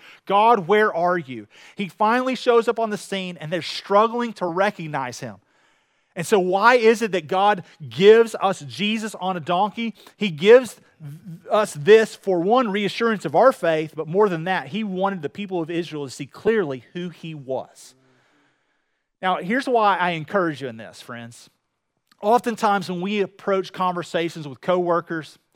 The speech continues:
uh, with people who would say, "You know what, I just don't believe there's a God." You might even be in this room and you say, "I'm, I'm agnostic.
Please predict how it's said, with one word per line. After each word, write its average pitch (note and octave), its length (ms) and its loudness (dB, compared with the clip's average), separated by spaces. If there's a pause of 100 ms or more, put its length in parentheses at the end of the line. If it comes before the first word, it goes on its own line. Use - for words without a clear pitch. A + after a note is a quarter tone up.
(460)
uh, D3+ 60 -16
with D#3 240 -4
people G3 360 -4
who F#3 160 -4
would E3 100 -8
say, F3+ 120 -2
"You E3+ 120 -4
know F3+ 100 -2
what, F3+ 160 0
I D#3 60 -2
just D#3 200 -10
don't E3 200 -6
believe D#3+ 320 -6
there's D#3 160 -8
a C#3+ 40 -14
God." E3 480 -2 (100)
You D#3+ 340 -10
might F#3 260 0
even F3 200 -6
be F#3 120 -4
in F3 80 -6
this F3 180 -10
room F3+ 120 -6
and D3 80 -8
you C#3+ 60 -12
say, E3+ 140 -2
"I'm, D#3+ 200 -4
I'm F3 280 -2
agnostic. A3 720 -4